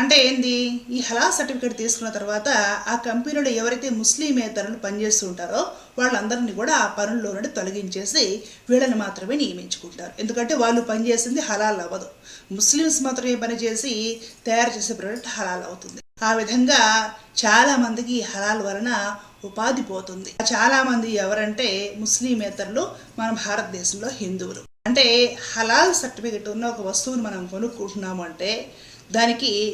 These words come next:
ఖర్చు మనం ఎక్కువ పెడుతున్నాము. వేరే అన్య మతాల వారికి, హిందువులంటే ఎప్పుడు విద్వేషంతో రగిలిపోయే వాళ్ళకి ఆదాయ వనరులు పెంచుతున్నాము. అది కొనుక్కుంటున్నాము అంటే అది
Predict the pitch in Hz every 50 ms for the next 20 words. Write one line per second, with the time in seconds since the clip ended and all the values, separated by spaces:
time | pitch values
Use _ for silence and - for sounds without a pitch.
0 | - - - 233 214 214 - - 277 294 294 277 240 208 190 - - 269 262 240
1 | - 196 185 185 - 185 180 180 180 180 180 196 214 247 - - - - 214 247
2 | 277 285 294 262 247 226 220 233 214 - - 202 240 269 302 302 277 254 - 254
3 | 226 214 196 180 - - - - - - - - - 254 247 254 320 294 285 254
4 | 233 226 220 247 233 208 202 208 208 202 214 208 214 233 240 233 214 185 175 214
5 | 240 254 262 262 240 214 220 202 196 190 196 208 202 190 190 190 185 185 180 180
6 | 180 208 240 254 269 240 - - 190 196 214 214 233 233 220 196 185 185 185 208
7 | 214 214 185 180 160 156 - 180 170 180 180 180 175 175 185 220 277 311 311 -
8 | _ - 226 220 240 247 - 247 254 294 302 294 285 277 269 233 247 240 220 214
9 | 214 214 208 208 214 254 262 262 214 202 208 220 214 - - - - 196 226